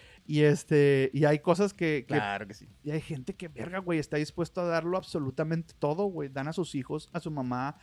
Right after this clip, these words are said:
Speaker 1: su, su prestigio, güey, su personalidad, güey, to-, todo, güey. Y es como que, verga, güey, o sea, ¿en serio, güey? O sea, ¿para, para ti vale la pena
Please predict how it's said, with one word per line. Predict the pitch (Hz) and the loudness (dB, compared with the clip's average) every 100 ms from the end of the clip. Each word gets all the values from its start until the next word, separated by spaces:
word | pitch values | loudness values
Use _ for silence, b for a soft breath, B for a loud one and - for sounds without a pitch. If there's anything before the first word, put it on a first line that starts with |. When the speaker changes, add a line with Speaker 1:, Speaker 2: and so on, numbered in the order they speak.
| B B | B B
Speaker 1:
su, | B - 165 156 156 131 | B 0 2 4 2 -2
su | - 156 147 139 143 135 127 | -4 -4 -4 -2 -2 -2 -2
prestigio, | 147 135 - 147 - 156 | -2 -2 -6 -8 -2 0
güey, | 151 160 | 0 0
su | 143 151 143 139 135 127 - | -2 -2 -2 0 0 -2 -4
personalidad, | 131 - 139 135 127 131 127 123 131 | -4 -2 -4 -2 -4 -2 -2 -2 -4
güey, | 139 143 | -2 -2
to-, | 139 143 _ _ | -2 -6 _ _
todo, | 185 165 139 | 2 2 0
güey. | 117 - B B B B | -6 -14 B B B B
Y | 151 | 0
es | - | 2
como | 202 202 | 2 0
que, | 202 147 - b b | -2 -8 -12 b b
verga, | - 135 160 165 220 254 | -8 0 0 0 -6 -6
güey, | 220 180 | -2 0
o | - 233 | 2 0
sea, | 196 | 2
¿en | 165 147 | 0 0
serio, | 139 170 285 | -2 0 0
güey? | 339 403 - | 0 -2 0
O | |
sea, | 185 196 | 2 2
¿para, | 185 160 | 4 4
para | 156 160 135 | 4 4 2
ti | - | 0
vale | 185 220 240 254 | 2 4 6 4
la | 208 | 2
pena | 180 185 233 | 0 0 -2